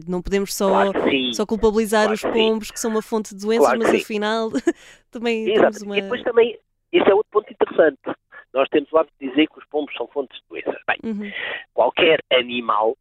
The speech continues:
Speaker 2: incluindo os humanos, são fontes de doença.
Speaker 1: É verdade.
Speaker 2: Ok? Portanto, ah, os nossos cães, os nossos gatos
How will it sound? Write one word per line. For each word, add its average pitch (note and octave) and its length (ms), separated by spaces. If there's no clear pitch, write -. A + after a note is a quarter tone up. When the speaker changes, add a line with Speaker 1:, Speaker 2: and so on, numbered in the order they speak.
Speaker 2:
incluindo D3 580
os F#2 100
humanos, G2 400
são - 160
fontes D3+ 260
de - 40
doença. - 460
Speaker 1:
É G#3 80
verdade. F3+ 300
Speaker 2:
Ok? A#3+ 260
Portanto, - 440
ah, B2 260
os A2 140
nossos G#2 320
cães, E3 360
os - 120
nossos - 320
gatos - 360